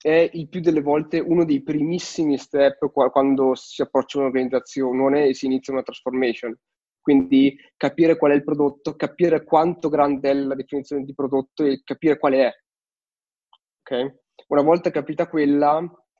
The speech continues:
eh, product owner, team, e si parte. Ok? E si prova a, a partire.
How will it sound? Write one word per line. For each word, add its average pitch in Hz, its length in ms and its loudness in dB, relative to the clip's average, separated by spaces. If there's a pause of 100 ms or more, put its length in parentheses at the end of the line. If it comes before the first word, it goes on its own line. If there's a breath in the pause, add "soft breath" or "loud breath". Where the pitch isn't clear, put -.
eh, 123 1000 -6
product 156 420 -2
owner, 143 500 2
team, 123 460 -2
e - 80 -8
si - 120 -16
parte. - 520 -6 (420)
Ok? 113 320 -8 (200)
E - 100 -10
si 135 160 -8
prova 123 540 4
a, 110 380 -2
a 107 300 -8
partire. 107 580 -10